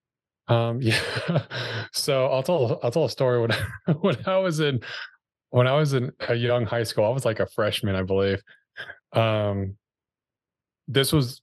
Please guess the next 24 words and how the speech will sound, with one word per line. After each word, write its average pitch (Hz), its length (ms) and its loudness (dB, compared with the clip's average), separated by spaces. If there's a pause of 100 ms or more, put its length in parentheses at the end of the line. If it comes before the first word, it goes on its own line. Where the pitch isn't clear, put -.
I'm 117 160 2
gonna 110 180 0 (140)
a-, - 180 -4
age 113 280 -2
myself, 104 360 2
date 113 120 -4
myself. 101 340 -2
This 113 160 0
was 110 140 0
back 107 320 -2
when 104 180 0 (160)
computers 117 520 -2
were 104 100 0
not 101 240 0
normal. 95 400 0
Like, 98 240 0
it 110 60 2
wasn't 107 280 -2
normal 107 220 2
to 101 60 -2
have 101 120 -2
a 95 60 -6
personal 98 340 0
computer. 101 400 0